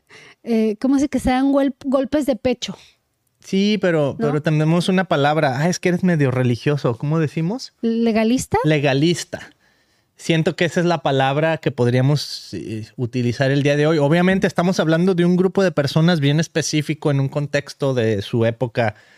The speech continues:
Speaker 2: que no se va a comparar a lo que vivimos hoy.
Speaker 1: Mm.
Speaker 2: Pero un término que nos puede ayudar a entender un poco en cómo vivimos el día de hoy y expresarlo es eso, es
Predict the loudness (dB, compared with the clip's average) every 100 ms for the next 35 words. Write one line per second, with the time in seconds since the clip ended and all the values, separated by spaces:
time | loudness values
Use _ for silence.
0 | _ _ _ -6 0 0 2 2 2 0
1 | 2 2 2 2 2 2 2 4 2 2
2 | 2 2 -2 _ -4 0 0 -2 -6 _
3 | 0 2 2 2 0 -2 -8 _ _ -2
4 | 0 2 2 2 2 2 0 0 -2 0
5 | 2 2 2 2 2 2 0 0 2 2
6 | 0 -2 -2 -4 -2 0 0 0 0 -2
7 | 0 2 4 4 4 2 2 2 2 2
8 | 2 2 2 -2 _ -8 -4 -2 0 -2
9 | -2 -2 -4 -4 -4 0 0 0 0 -2
10 | -2 -6 -6 -6 -6